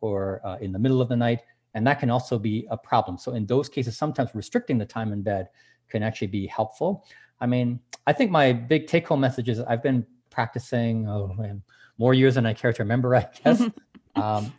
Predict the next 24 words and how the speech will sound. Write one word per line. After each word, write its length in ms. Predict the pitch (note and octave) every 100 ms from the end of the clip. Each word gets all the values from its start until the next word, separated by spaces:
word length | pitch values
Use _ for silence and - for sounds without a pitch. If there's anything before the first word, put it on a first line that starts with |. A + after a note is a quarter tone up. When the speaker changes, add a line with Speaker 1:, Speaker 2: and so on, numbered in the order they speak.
| _ _
Speaker 1:
is 180 | C#3+ C3
that 280 | C#3 B2+ B2+
I 40 | -
think 160 | B3
the 60 | F#3
most 200 | C#3 C3+
important 320 | A#2+ E3 D3+
thing 100 | C3
to 60 | A2+
remember 220 | A#2 A2
is 340 | A2+ G#2+ - _ _ _ -
we 100 | C3
need 280 | A3+ - -
balance, 640 | G2+ G#2+ F#2 D#2+ - - -
uh, 320 | G#2 G2 F#2+
for, 640 | - - G#2 G2 F#2+ F#2+ _
um, 400 | G2 F#2+ F#2+ F2 - -
our 140 | G2
sleep. 380 | F#2 - F2+ - _ _ _
When, 380 | A#2+ D#3+ G3+ G3+
when 320 | - A#2+ B3+ C4+
our 160 | D#3+
body 540 | A#2 A#2+ C3+ C#3 C3+ A2
is 320 | G2+ -